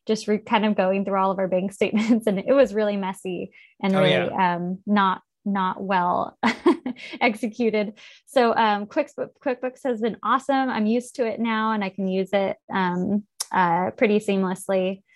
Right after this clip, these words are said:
Speaker 1: And yeah, so, but, but yeah, the accountant does, um, does our taxes at the end of the year, and that's very, that's, that's a lot easier. Um, yeah.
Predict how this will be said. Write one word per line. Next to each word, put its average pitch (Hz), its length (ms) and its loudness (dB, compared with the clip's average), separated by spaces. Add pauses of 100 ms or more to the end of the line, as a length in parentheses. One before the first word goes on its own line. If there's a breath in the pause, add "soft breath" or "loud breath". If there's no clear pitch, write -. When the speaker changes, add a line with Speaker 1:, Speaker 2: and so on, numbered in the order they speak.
(100)
Speaker 1:
And 196 340 2
yeah, 214 220 4
so, - 140 -6
but, 214 280 0
but 220 140 2
yeah, 180 200 0
the 208 120 -4
accountant 196 440 -6
does, 190 420 -6 (180)
um, 185 540 -2 (400)
does 196 180 2
our 196 80 0
taxes 185 360 -4
at 185 140 -2
the 185 100 -4
end 185 160 -2
of 175 60 -4
the 185 80 -2
year, 175 160 -2
and 175 140 -4
that's - 440 -12 (100)
very, 175 540 -4
that's, 175 240 -4
that's 175 300 -8
a - 100 -6
lot 180 340 0
easier. 190 500 -4 (420 loud breath)
Um, 196 640 -2 (100)
yeah. 185 240 -2